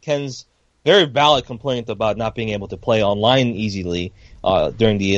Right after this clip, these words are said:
assignment, is that it, it feels really good. The, all the additional things that they added, the radial menu,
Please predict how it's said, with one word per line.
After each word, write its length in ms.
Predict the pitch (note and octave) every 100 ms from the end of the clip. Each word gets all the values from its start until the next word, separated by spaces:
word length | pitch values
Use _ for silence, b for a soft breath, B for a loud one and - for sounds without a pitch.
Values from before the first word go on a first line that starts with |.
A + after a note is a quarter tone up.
| F#2
assignment, 680 | G2 - B2 G#2+ F2+ G2+ - _ _ _ _
is 160 | C#3
that 220 | C3+ C#3+ C3
it, 280 | - C#3 C#3+
it 120 | C#3
feels 240 | A#3+ C4
really 200 | A#3 G#3+
good. 400 | D3 C3 F2+ G#2+ A2+
The, 160 | B2+
all 140 | C3+ G#3
the 160 | A#3
additional 500 | F3 E3+ - F#3+ E3
things 220 | D#3 D#3
that 100 | C#3+
they 140 | A#2+ A#2+
added, 320 | B2+ B2+ B2
the 100 | A2+
radial 380 | A#2 C3 C3+ B2
menu, 480 | B2 B2+ B2 B2